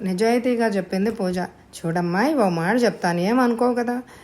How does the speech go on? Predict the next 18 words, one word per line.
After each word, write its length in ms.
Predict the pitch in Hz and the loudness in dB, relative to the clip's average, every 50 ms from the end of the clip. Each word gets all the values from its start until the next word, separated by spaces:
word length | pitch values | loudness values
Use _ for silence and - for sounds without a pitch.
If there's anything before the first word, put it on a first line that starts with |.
| - - - - | -20 -10 -2 2
"ఏమిటి?" 400 | 196 208 240 254 262 233 247 240 | 2 4 4 4 2 2 2 2
అన్నట్టు 360 | 226 214 196 196 196 190 226 | 2 2 2 0 0 -2 -2
చూసింది 380 | 208 202 185 185 - 214 208 226 | -2 -2 -4 -4 -2 -4 -4 -4
పూజ. 260 | 214 - 196 180 175 | -4 -4 -4 -4 -4
"నువ్వు 600 | 175 190 - - - - - - - 247 262 269 | -6 -8 -10 -16 -20 -20 -8 -2 0 2 4 4
ఆ 60 | 254 | 4
బొంబాయి 720 | 247 214 202 190 190 202 202 233 240 240 226 202 - - - - - - - - | 4 4 2 2 2 2 2 4 4 4 4 2 0 -4 -8 -14 -20 -20 -12 -6
అదే 360 | 202 196 190 233 247 254 262 | -4 0 2 4 4 6 6
మొదటిసారి 580 | 254 247 220 196 196 196 190 - - 214 208 208 | 4 4 2 2 2 0 0 0 0 0 2 2
వస్తున్నావు 500 | 196 175 - - - 196 196 202 208 202 | 0 -2 -2 -2 0 0 2 2 2 0
కాబట్టి, 600 | - 180 165 165 165 170 160 165 - 277 370 359 - - - - - - | -2 -2 -2 -2 -4 -4 -2 0 0 0 0 -2 -8 -14 -20 -16 -8 -6
అక్కడెవరు 500 | 214 214 - 269 254 262 247 247 240 247 | -4 -2 2 2 4 4 4 2 2 2
నీకు 300 | 226 202 196 196 190 185 | 2 2 0 0 0 -2
లేరు 240 | 175 170 170 170 185 | -2 -2 -2 -2 -2
కాబట్టి 440 | 185 185 180 175 185 180 180 262 285 | 0 -2 0 0 -2 -2 0 0 2
మా 220 | 285 269 262 226 | 2 2 2 0
ఇంట్లో 320 | 196 185 170 160 180 170 | 0 -2 -2 -2 -2 -4
ఉండు. 320 | 165 165 160 165 156 160 | -2 -2 -4 -4 -4 -6